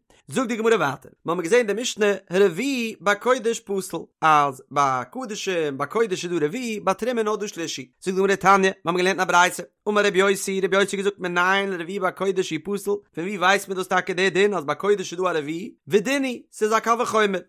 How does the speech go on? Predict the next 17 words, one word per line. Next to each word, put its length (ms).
וואו 100
איז 80
דער 240
קו 60
וחומר? 320
אימא 460
מחיסא 440
כפירים. 440
שמיטה 500
בתרומה, 640
פסול 300
ביי 120
קודש. 800
מה 240
דאך 180
מחיסא 380
כפירים? 460